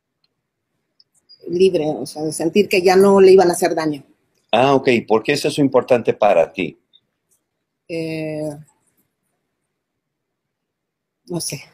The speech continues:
Speaker 1: Tal vez porque en algún momento yo estuve en una situación un poco similar y, y yo, este
Speaker 2: Ah, bien interesante.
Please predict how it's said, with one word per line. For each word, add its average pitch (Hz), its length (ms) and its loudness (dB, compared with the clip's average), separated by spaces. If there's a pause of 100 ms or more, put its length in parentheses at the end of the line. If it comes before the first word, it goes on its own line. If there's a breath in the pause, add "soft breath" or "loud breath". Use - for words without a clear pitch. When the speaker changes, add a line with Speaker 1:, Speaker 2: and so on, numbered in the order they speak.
(380)
Speaker 1:
Tal 196 160 2
vez 202 160 0
porque 185 300 -4
en 180 100 2
algún 180 240 0
momento 180 380 -2
yo 175 180 0
estuve 196 300 0
en 190 80 0
una 180 140 -2
situación 185 600 -6 (540)
un 165 320 -10
poco 170 240 -8
similar 180 500 0
y, 160 260 -4 (520)
y 147 220 -14
yo, 143 300 -8
este - 420 -20 (880)
Speaker 2:
Ah, 110 460 0
bien 90 380 0
interesante. 110 580 0